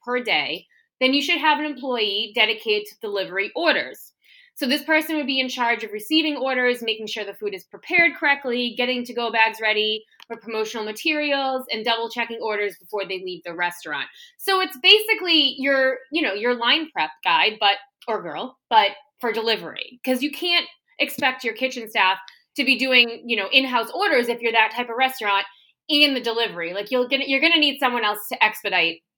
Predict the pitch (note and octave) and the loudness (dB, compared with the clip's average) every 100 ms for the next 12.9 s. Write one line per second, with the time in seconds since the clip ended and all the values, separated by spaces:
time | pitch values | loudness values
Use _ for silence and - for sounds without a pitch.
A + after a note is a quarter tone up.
0 | _ _ - G3+ F#3+ F3 D#3+ D#3 D3 - | _ _ -4 -2 -2 -4 -6 -8 -8 -12
1 | - - F#3+ - D#3 C3 - G#3+ A3+ - | -14 -10 -8 -4 -4 -4 -2 0 2 0
2 | B3 B3+ A#3 - - - - _ B3+ F4 | 0 2 0 -2 -16 -18 -20 _ 2 4
3 | F4+ F#4 G4+ A4+ D#4 C4+ - B3+ A3+ - | 6 6 4 4 0 -2 -2 0 0 -2
4 | _ - C#4 B3 G#3+ A#3 A3+ A3+ G#3 G#3+ | _ -2 0 0 -2 0 2 2 -2 -4
5 | G#3+ G3 F#3+ G3 - F3+ F3 - G3 F#3 | -6 -8 -4 -4 -2 -4 -4 -6 -10 -8
6 | E3 E3+ - G#3 D#3+ C#3 - _ G#3 A3 | -8 -10 -10 -8 -8 -10 -16 _ -6 -4
7 | F#3+ F#3+ F3+ E3 - D#3+ - - - E3+ | -4 -6 -6 -8 -10 -10 -10 -16 -12 -12
8 | - D3 C#3+ - E3 - - - A3 G#3 | -10 -14 -12 -14 -14 -20 -12 -8 -6 0
9 | A#3+ G#3+ F#3+ F3+ F3 - G#3+ F3 E3 F3 | 2 4 2 -2 -4 -8 -8 -6 -6 -8
10 | F3 F#3 D#3+ A3 G3+ G3 D3 F3 F3 E3+ | -10 -14 -2 4 4 4 0 -2 -2 -4
11 | F3+ E3+ E3 E3 - F#3+ F3 D#3+ D#3+ - | -6 -6 -10 -10 -8 -8 -6 -6 -8 -8
12 | D3+ D3+ D#3+ D#3 - - - - | -14 -12 -12 -12 -16 -18 -14 -10